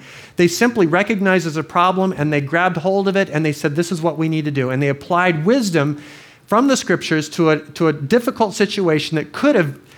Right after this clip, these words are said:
completely devastated the church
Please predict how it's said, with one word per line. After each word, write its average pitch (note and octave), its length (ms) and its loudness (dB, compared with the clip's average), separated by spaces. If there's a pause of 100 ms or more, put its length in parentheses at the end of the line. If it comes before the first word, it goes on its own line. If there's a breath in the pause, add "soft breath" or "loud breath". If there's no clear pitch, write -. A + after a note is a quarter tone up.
(280 loud breath)
completely F#3+ 680 0
devastated G3+ 640 2
the D3 100 0
church D#3 640 -2